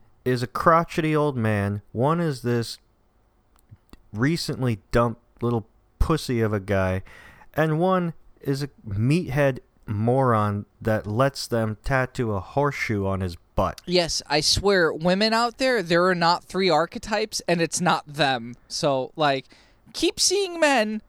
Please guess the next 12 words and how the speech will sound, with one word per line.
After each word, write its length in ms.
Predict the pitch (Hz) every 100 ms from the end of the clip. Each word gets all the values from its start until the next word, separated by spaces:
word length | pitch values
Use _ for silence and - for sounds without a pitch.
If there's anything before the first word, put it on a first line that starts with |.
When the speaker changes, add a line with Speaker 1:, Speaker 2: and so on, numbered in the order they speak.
| -
Speaker 2:
There 220 | 185 214
are 160 | 220 226
more 280 | 226 233 240
than 200 | 240 214
just 240 | 226 202
that 220 | 220 196
out 200 | 175 196
<laughs> 0 |
there 200 | - - -
in 80 | -
the 280 | 247 - 262 -
world. 320 | 254 -